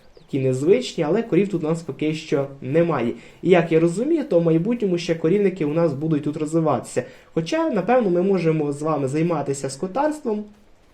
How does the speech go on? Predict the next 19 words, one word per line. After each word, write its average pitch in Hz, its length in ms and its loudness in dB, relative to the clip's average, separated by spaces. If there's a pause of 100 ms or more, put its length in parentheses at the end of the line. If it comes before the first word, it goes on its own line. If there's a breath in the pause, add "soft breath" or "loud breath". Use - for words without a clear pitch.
(520)
Просто 185 360 0
мені 175 240 2
здається, 180 340 2
що 156 140 -4
тут 151 140 -4
дещо 160 320 0
недобудовано. 151 840 0 (420 loud breath)
Але 196 280 2
це 180 200 -4
лише 170 360 0
моя 151 260 0
суб'єктивна 143 680 -4
думка. 120 400 -4 (640 loud breath)
Так, 123 160 0
давайте 175 320 0
далі 151 280 0
з 139 100 -8
вами 131 320 2
перейдімо, 262 800 -2